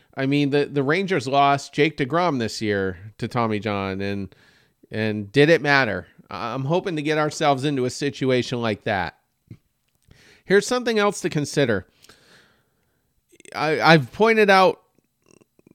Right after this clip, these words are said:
several times recently, you know, we have a great record when it comes to Japanese pitchers. You know, Hideki Okajima,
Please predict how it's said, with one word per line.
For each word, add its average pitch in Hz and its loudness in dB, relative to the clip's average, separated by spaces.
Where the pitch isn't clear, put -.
several 196 4
times 156 4
recently, 107 -2
you 131 -2
know, 120 2
we 135 4
have 165 4
a 147 4
great 127 0
record 131 -2
when 123 -4
it 120 -6
comes 127 -4
to 120 -10
Japanese 113 -2
pitchers. - -12
You 117 -10
know, 104 -4
Hideki 143 0
Okajima, 135 0